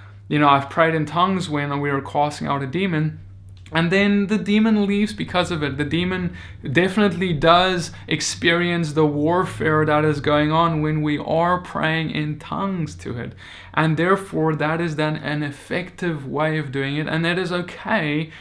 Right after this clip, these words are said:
to speak in tongues, even if there are some people around, because they can see what is happening. They're gonna be like,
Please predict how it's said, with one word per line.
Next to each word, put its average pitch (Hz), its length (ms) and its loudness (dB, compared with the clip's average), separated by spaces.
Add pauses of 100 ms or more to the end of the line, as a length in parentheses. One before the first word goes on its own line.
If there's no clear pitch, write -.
(120)
to 185 140 -2
speak 170 320 -2
in 185 120 -2
tongues, 156 400 -2
even 165 220 -2
if 190 140 -4
there 165 100 2
are 170 80 6
some 170 160 -4
people 160 300 -4
around, 160 480 0 (400)
because 165 560 4
they 160 180 2
can 185 240 -2
see 139 800 0 (640)
what 160 260 4
is 156 120 2
happening. 156 580 -2
They're 190 320 4
gonna 190 220 2
be 185 240 2
like, 175 320 2